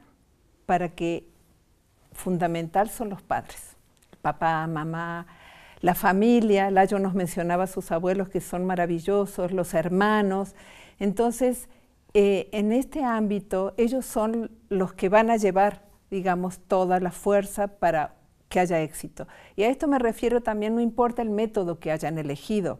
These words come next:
porque si han elegido también le-, la lengua de señas, que el niño hable solo, no tiene ningún caso, toda la familia se tiene que involucrar.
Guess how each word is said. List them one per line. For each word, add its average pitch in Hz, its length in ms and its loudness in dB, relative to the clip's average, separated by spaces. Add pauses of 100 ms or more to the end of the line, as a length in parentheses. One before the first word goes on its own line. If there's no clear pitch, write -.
porque 175 240 -6
si 202 140 -4
han 214 120 0
elegido 214 560 -4
también 220 380 -4
le-, 185 140 -4
la 170 180 0
lengua 208 300 0
de 208 100 0
señas, 208 540 -4 (480)
que 214 120 10
el 214 140 6
niño 262 340 4
hable 254 280 2
solo, 269 480 2 (340)
no 226 140 0
tiene 254 260 4
ningún 240 300 0
caso, 285 420 0
toda 254 340 2
la 220 120 0
familia 233 480 2
se 156 160 -6
tiene 165 240 -6
que 175 80 -10
involucrar. 160 720 -6